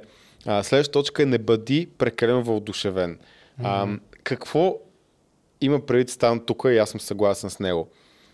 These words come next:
Speaker 1: Много хора, когато решат, че е време за промяната, <clears throat> те са толкова въодушевени, толкова си представят как вече са постигнали крайната цел,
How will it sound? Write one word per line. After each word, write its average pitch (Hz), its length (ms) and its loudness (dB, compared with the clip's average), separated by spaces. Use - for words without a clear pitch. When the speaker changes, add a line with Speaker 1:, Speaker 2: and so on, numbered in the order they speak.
Speaker 1:
Много 135 220 2
хора, 156 240 2
когато 151 320 0
решат, 139 280 -2
че 135 140 4
е 113 40 6
време 127 280 4
за 117 100 -6
промяната, 107 680 0
<clears throat> - 480 -8
те 147 160 4
са 165 380 2
толкова 139 340 2
въодушевени, 131 800 0
толкова 143 380 0
си 160 160 -4
представят 131 680 0
как 127 400 -2
вече 127 440 0
са - 160 -4
постигнали 123 600 -2
крайната 117 440 0
цел, 107 460 0